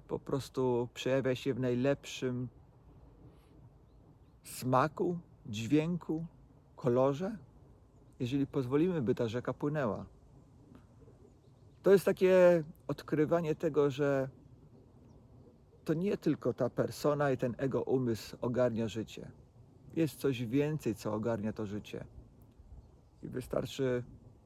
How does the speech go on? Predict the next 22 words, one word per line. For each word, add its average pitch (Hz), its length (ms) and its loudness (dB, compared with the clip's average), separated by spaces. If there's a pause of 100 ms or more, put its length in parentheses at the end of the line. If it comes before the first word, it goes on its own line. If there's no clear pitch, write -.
(280)
poddać 135 380 0
się 123 80 -4
temu, 139 460 -2 (220)
zaufać, 127 800 0 (2000)
a 131 100 0
będzie 147 200 4
się 165 120 -2
to 170 100 -2
przejawiało. 143 680 0 (3500)
Obserwując 156 840 2
to, 156 120 -4
co 160 120 -6
się 143 160 -4
dzieje, 131 540 -2 (520)
często 151 360 -2
jeżeli 135 300 0
jesteśmy 139 360 -6
tak 131 160 -4
bardzo 147 360 4
uparci, 139 600 2
no 135 120 -2
to 131 300 0